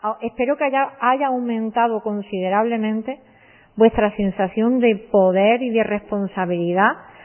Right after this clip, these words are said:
vuestra conexión con vuestro cuerpo, que es extraordinario. La mente es maravillosa porque lo es y es nuestra aliada si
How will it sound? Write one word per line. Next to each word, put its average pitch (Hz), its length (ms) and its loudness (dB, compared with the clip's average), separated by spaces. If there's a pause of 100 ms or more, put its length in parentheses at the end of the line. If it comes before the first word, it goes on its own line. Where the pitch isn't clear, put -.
(140)
vuestra 233 360 6
conexión 208 520 0
con 285 180 -2
vuestro 254 380 0
cuerpo, 190 500 2
que 233 80 2
es 202 120 2
extraordinario. 190 880 0 (400)
La 220 120 6
mente 233 300 4
es 233 60 4
maravillosa 202 880 0
porque 208 300 2
lo 180 160 2
es 214 140 2 (300)
y 214 120 2
es 196 60 0
nuestra 240 400 0
aliada 214 540 2 (680)
si 240 400 -2